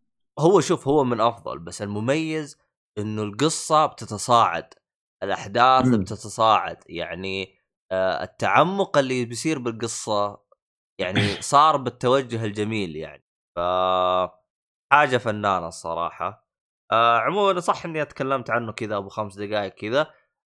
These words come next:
Speaker 1: لكن إن شاء الله خلوا في وقته، خليه ينتهي اللي هو الموسم حق الشتاء، وحأتكلم عنه بتفاصيل وأعطي انطباع، يعني، هل كان هذا؟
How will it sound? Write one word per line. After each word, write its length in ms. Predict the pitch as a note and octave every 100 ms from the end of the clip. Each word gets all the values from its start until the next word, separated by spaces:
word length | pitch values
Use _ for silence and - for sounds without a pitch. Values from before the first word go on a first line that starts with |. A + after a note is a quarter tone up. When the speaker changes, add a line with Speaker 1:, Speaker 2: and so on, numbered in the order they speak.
| _
Speaker 1:
لكن 260 | D#3+ F3 E3+
إن 60 | D#3
شاء 280 | E3+ C#3+
الله 220 | B2 B2 C3
خلوا 280 | D3+ C3 A2+
في 100 | G2+
وقته، 320 | F#2 - B2+
خليه 340 | D3+ D3 C#3
ينتهي 300 | C#3 B2 G#2+
اللي 240 | G#2 G2+ G2+
هو 200 | G#2 G2+
الموسم 520 | G2+ G#2+ G2+ F#2 F2
حق 120 | -
الشتاء، 680 | F#2 F#2+ - A2 D3 - _ _ _ _ _ -
وحأتكلم 1600 | A#2 A#2 A#2 A2 B2 A#2 A2+ A2+ A2+ G#2 G#2+ - C3+ B2+ A2+ G2+
عنه 240 | A2+ A2+
بتفاصيل 640 | G#2 G#2+ G2 - A2 G#2+
وأعطي 320 | G#2+ G#2+ F#2+ G#2
انطباع، 420 | F#2+ G2 G2+ F2
يعني، 180 | F2 F#2+
هل 140 | G#2
كان 520 | - G#2+ G2+ F#2+ F2
هذا؟ 320 | F2+ G#2 C3+